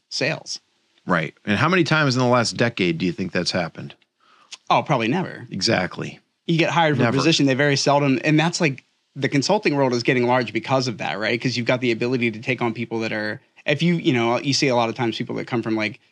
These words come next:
Speaker 1: a Fortune five hundred company higher up, they'll leave, and then that's what they start doing is just consulting. So, like, why would I I can make whatever I wanna make and help, um, you know, hundreds of other companies every year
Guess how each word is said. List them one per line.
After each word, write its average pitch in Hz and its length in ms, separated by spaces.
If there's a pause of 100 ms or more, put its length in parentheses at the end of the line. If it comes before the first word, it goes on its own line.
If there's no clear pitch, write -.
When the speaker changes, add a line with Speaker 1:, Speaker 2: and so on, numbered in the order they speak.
(760)
Speaker 1:
a 131 60
Fortune 127 300
five 113 160
hundred 120 240
company 117 300
higher 110 300
up, 127 180
they'll 120 140
leave, 123 260
and 113 100
then 110 120
that's 113 160
what 113 100
they 110 80
start 104 260
doing 110 220
is - 140
just - 180
consulting. 107 520
So, - 140
like, 107 120
why 120 180
would 127 120
I 110 300 (380)
I 147 80
can 151 120
make 127 160
whatever 113 260
I 98 100
wanna 156 260
make 165 400 (240)
and 123 120
help, 123 260
um, 123 200
you 131 100
know, 113 220 (100)
hundreds 147 400
of 117 60
other 117 160
companies 117 420
every 110 220
year 113 460